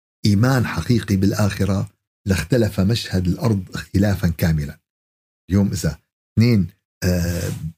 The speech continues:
مليار مسلم أو مليار ونص أو العدد اللي، آه، إذا عندهم إيمان حقيقي، ما عم بحكي على الآخرين، عم بحكي إيمان حقيقي بالآخرة، لاختلفت أعمالهم. قال قائل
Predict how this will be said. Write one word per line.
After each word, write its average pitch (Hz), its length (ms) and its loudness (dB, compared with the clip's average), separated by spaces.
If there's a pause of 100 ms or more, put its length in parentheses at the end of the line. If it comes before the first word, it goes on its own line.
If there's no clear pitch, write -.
(140)
مليار 95 380 0
مسلم 98 420 0 (580)
أو 110 140 4
مليار 98 400 2
ونص 135 400 2
أو 370 240 2
العدد 165 380 2
اللي، 131 460 2
آه، 107 300 -2 (260)
إذا 98 220 2
عندهم 110 360 2
إيمان 127 500 2
حقيقي، - 400 -4
ما 156 120 4
عم 165 100 2
بحكي - 200 -2
على 95 120 0
الآخرين، 87 500 -4 (560)
عم 92 100 -2
بحكي - 320 -4 (100)
إيمان 120 420 0
حقيقي 104 580 -2
بالآخرة، 113 760 0 (680)
لاختلفت 123 760 0 (220)
أعمالهم. 85 1000 0 (480)
قال 110 260 2
قائل 104 680 2